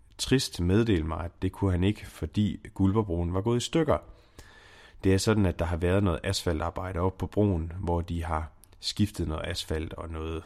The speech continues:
underbelægning, og i den forbindelse, så er der kommet en eller anden form for uligevægt i broklappen, som har gjort, at den ikke kan lukke rigtigt ned. Og i den forbindelse, så har det så,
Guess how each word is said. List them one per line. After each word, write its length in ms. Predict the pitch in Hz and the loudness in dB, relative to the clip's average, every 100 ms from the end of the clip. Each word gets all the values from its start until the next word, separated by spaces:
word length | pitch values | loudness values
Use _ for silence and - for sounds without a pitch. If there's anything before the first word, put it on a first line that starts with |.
| - | -4
underbelægning, 760 | 92 95 98 82 80 80 80 80 | 4 4 4 2 0 -2 -4 -2
og 60 | |
i 40 | 80 | 2
den 180 | 101 | 2
forbindelse, 520 | 98 76 101 101 87 76 | 2 0 2 2 0 -2
så 100 | 95 | 0
er 20 | |
der 80 | 92 | 0
kommet 280 | 95 101 | 2 2
en 60 | 98 | 4
eller 140 | 92 | 4
anden 120 | 92 - | 2 2
form 200 | 101 85 | 0 2
for 80 | |
uligevægt 720 | - 117 123 95 95 78 - - | 0 2 4 2 2 -4 -8 -10
i 60 | |
broklappen, 600 | - 104 110 - 78 78 | -2 2 2 2 -2 -2
som 140 | 73 78 | -6 -4
har 80 | 78 | 0
gjort, 380 | 113 117 82 - - - - - - - | 4 4 4 -4 -20 -20 -20 -18 -18 -10
at 200 | - 95 | -6 -2
den 120 | 98 | 2
ikke 300 | 104 113 - - | 2 2 -6 -8
kan 160 | 95 | -2
lukke 300 | 90 85 - | 0 -2 -2
rigtigt 300 | 95 101 95 | -4 -2 -2
ned. 240 | 87 98 95 - - - - - - | 2 2 0 -6 -20 -20 -20 -20 -16
Og 180 | - 90 | -6 0
i 20 | |
den 180 | 107 107 | 2 2
forbindelse, 540 | 90 107 110 98 73 | 2 2 2 2 -4
så 180 | - 95 | -2 -2
har 100 | 90 | 0
det 120 | 87 | -2
så, 260 | - 92 | -2 -2